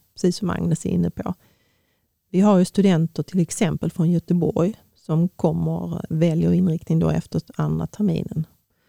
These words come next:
och har haft dem hos oss i termin tre och fyra. Och de är mer väl förberedda inom, för klinisk fysiologi och nuklearmedicin. Och de har även sin V F U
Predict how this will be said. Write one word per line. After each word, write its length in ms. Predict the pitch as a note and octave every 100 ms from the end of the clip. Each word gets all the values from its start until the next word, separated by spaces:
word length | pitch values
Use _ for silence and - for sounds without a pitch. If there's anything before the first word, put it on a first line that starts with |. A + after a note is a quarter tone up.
| _ _ _ _
och 240 | F#3 - D3+
har 200 | F3+ E3+
haft 340 | E3 - -
dem 340 | E3 C#3+ E3 -
hos 180 | E3 -
oss 360 | E3 - - -
i 100 | D#3+
termin 340 | - - -
tre 400 | - F3+ C#3+ -
och 60 | D#3+
fyra. 580 | - E3 E3 D#3+ - E3 _ _ _ _
Och 420 | _ _ - -
de 260 | - F#3 F3+
är 80 | E3+
mer 640 | F3 F3+ D#3 D#3 E3+ D#3+
väl 280 | D3+ C#3+ -
förberedda 640 | - - - F3+ - -
inom, 320 | D3+ D3 E3 D#3 _ _ _ _ _
för 160 | - D3+
klinisk 440 | - D#3+ - D#3
fysiologi 420 | D#3 - F3 E3+
och 40 | D#3
nuklearmedicin. 840 | - - E3 E3 E3+ E3 - E3+ - _
Och 360 | _ - E3+ -
de 180 | F3 D#3+
har 220 | E3 D3
även 240 | E3+ F3 E3+
sin 260 | F3 E3+
V 200 | D#3+ D3+
F 160 | D#3 -
U 200 | D#3+